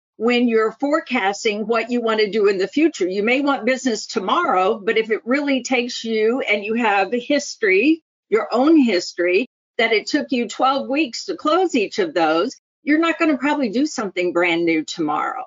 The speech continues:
And then in looking at who gave you a referral, if that's how the business comes, well, was that a referral, a one-time thing, or is it somebody that would be glad to refer you again, but you just haven't said that you were looking for somebody new?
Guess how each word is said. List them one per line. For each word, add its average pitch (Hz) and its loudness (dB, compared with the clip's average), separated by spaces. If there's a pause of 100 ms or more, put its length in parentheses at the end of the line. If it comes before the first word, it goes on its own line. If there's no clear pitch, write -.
(320)
And 220 -2
then 262 2
in 254 2
looking 302 2
at 226 -2
who 226 -2
gave 311 2
you 226 2
a 208 2
referral, 277 2
if 175 -4
that's 185 -6
how 226 -2
the 208 -2
business 180 -2
comes, 196 -2 (360)
well, 233 2
was 240 0
that 247 0
a 269 0
referral, 247 2
a 202 2
one-time 285 0
thing, 330 -2 (100)
or 208 4
is 208 0
it - -4
somebody 247 0
that 247 -2
would 214 0
be 202 -4
glad 220 0
to 240 -2
refer 220 -2
you 233 0
again, 226 0
but 190 -2
you 208 -6
just 220 -2
haven't 202 -4
said 214 -2
that 202 -2
you 208 0
were 202 2
looking 185 0
for 277 -4
somebody 277 0
new? 285 2